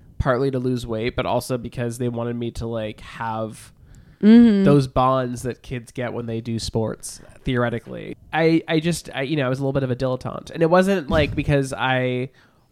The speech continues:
Speaker 1: wanted to do everything. I think it was all, like, my parents kind of trying to guide me to different
Speaker 2: Yeah.
Speaker 1: places. I, I always wanted to write. I mean, when I was a kid, I would write. And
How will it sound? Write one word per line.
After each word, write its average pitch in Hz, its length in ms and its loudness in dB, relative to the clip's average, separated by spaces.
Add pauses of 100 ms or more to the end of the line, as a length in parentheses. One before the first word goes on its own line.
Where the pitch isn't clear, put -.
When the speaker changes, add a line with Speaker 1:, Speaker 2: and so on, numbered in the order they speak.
Speaker 1:
wanted 139 260 4
to 123 60 -6
do 135 80 0
everything. 135 240 2
I - 20 -4
think 127 140 -6
it 123 40 -2
was 123 120 -2
all, 123 320 0
like, 113 460 -6 (720)
my 156 160 -6
parents 123 400 -6
kind 123 180 -6
of 120 240 -8
trying 117 260 -6
to 120 40 -4
guide 117 320 -6
me 117 220 -6 (140)
to - 100 -10
different 117 600 -8
Speaker 2:
Yeah. 165 420 4 (600)
Speaker 1:
places. 147 320 -2
I, 131 320 -2
I 151 140 4
always 151 440 4
wanted 131 220 0
to 117 100 -4
write. 113 480 -6
I 143 80 -6
mean, 127 240 -2
when 127 120 -2
I 123 80 -2
was 123 160 -2
a 123 40 -6
kid, 127 260 -8
I 120 60 -4
would 117 160 -6
write. 117 400 -8
And 123 380 -8